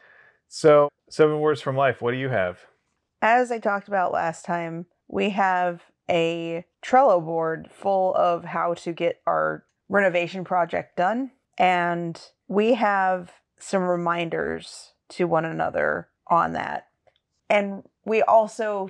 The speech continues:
Speaker 2: tend to quote T V shows and or things that we watch pretty often. And, I mean,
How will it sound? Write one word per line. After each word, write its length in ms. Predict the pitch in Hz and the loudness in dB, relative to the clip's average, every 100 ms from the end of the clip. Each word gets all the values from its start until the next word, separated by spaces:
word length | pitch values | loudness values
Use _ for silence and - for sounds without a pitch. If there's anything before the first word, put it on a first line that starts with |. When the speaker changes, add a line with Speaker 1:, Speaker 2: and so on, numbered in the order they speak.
| - | -10
Speaker 2:
tend 360 | 220 190 190 | -8 -6 -8
to 380 | - 190 175 160 | -12 -10 -10 -10
quote 800 | _ - 170 170 170 - - - _ - | _ -4 -2 -2 -4 -12 -20 -20 _ -12
T 160 | 185 | -8
V 180 | 170 170 | -6 -6
shows 420 | 151 175 165 151 | -4 -6 -6 -8
and 280 | - 165 160 | -10 -10 -8
or 360 | 156 156 151 - _ | -8 -8 -10 -14 _
things 220 | 185 180 | -10 -8
that 120 | - | -8
we 120 | - 165 | -10 -4
watch 640 | 78 69 - - - - _ - | 0 0 0 -6 -20 -20 _ -8
pretty 320 | 320 269 208 | -2 2 4
often. 600 | 175 170 - 180 165 160 | 4 2 -2 -6 -6 -8
And, 520 | - 202 170 170 - _ _ _ _ | -10 -10 -10 -14 -18 _ _ _ _
I 100 | 175 | 0
mean, 340 | 175 175 165 | 0 -2 -4